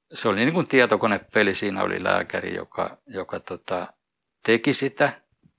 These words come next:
Mä olin koko aika niinku hereillä. Ja sitten siellä oli takana semmonen toinen niinku takapäivystäjä, joka hoiti sitä tietokonetta, jo-, joka näytti sen sille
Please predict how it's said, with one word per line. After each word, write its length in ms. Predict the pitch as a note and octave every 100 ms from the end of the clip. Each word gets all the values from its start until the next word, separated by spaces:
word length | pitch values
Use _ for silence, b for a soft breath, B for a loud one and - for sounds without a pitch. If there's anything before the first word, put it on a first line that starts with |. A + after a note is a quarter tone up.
| _ _ -
Mä 60 | A2
olin 140 | G2
koko 300 | G#2+ - G#2
aika 200 | G2 -
niinku 320 | F2+ F2 - -
hereillä. 400 | B2 A#2+ G#2 G2+ - B B B B B B _
Ja 160 | G2+ - _ _ -
sitten 300 | A#2 - -
siellä 180 | A2+
oli 140 | G#2+ A2
takana 540 | - C3+ C#3 A#2 G#2
semmonen 340 | - G#2+ G2 -
toinen 360 | A2+ G#2+ G2
niinku 160 | F#2+ G#2
takapäivystäjä, 920 | A2 G#2 - F#2+ F#2 - - F#2+ F#2 - _ _ _ G#2
joka 180 | G#2+
hoiti 240 | G2+ G2+ G2+
sitä 160 | -
tietokonetta, 880 | F#2+ B2+ G#2 F2+ F#2+ F2+ - _ - - - _ _ _ _ _
jo-, 180 | - - - - _
joka 260 | - G2 G2
näytti 420 | G#2 G#2 - G#2
sen 300 | G2+ F#2 - -
sille 240 | - G2+